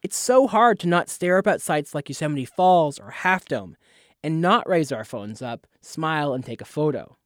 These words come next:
Cara Stella works in a department that develops how guests interact with Yosemite. The idea is to keep people moving while still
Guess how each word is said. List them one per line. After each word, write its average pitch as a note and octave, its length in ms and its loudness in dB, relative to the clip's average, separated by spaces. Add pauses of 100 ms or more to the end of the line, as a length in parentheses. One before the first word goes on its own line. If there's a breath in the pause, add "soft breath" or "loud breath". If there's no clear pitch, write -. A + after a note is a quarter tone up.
(580 soft breath)
Cara C4 340 0
Stella E3+ 460 2
works D#3 320 -2
in - 120 -6
a D#3 40 -2
department C#3+ 640 -4
that F#2+ 100 -10
develops E3 500 0
how E3+ 260 -2
guests E3 500 -6
interact D3+ 540 -4
with C3+ 220 -8
Yosemite. C3+ 720 -6 (540 loud breath)
The G3 180 -4
idea G3 680 0
is B2+ 120 -14
to D#3+ 100 -8
keep C4 280 -8
people G3+ 280 -4
moving F3+ 600 -2
while E3+ 240 -4
still F#3 500 -2